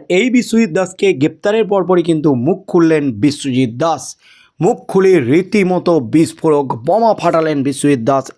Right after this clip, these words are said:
এই মুহূর্তের সবচেয়ে বড় খবর, আদালতে বিশ্বজিৎ দাস যা বললেন তাতেই কিন্তু একেবারে তুমুল শোরগোল রাজ্য রাজনীতি। নতুন বছরে একাধিক দুর্নীতির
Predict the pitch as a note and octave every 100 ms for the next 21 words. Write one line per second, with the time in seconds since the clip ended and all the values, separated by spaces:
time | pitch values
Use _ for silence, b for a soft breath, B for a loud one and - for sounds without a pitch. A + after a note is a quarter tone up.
0 | - F#3 G3+ F3 D#3+ D#3+ D#3 D3 B B
1 | B B - A3 F3 A#3+ G3 F#3+ G#3 G3+
2 | F3 B3 G#3 - - A3 C4+ C4+ C4 A3+
3 | - A3 D#3+ G3 C#3+ F#3 F#3 F3+ F#3+ F#3
4 | B2+ - D#3 G3 B3 F#3+ G3+ G#3+ G3+ B
5 | B B B G#3 B3 D#4+ D4 A#3 A3+ F#3+
6 | G3 E3 E3+ B2+ b b C3+ D3 D3+ E3
7 | C3+ B2+ C3 C3 A#2 - _ _ _ _
8 | C3 E3 C#4 A3+ G#3 G3 E3+ E3+ D3 E3
9 | G#2 - E3 G#3+ G#3 D3+ A#2